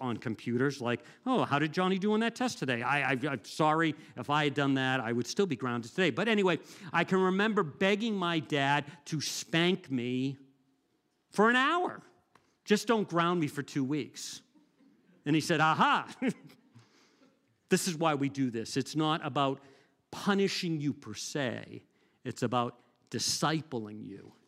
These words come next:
So this is doing what it's supposed to be doing. We want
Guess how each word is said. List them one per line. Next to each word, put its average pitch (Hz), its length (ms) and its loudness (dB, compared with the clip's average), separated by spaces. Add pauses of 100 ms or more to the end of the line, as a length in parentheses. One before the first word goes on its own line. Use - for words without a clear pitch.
(760)
So 123 440 -4 (640)
this 160 260 2
is 139 200 -2
doing 151 420 2
what 123 160 -2
it's 123 160 -6
supposed 113 380 -6
to 104 60 -8
be 110 120 -4
doing. 113 340 -2
We 139 160 0
want 139 420 0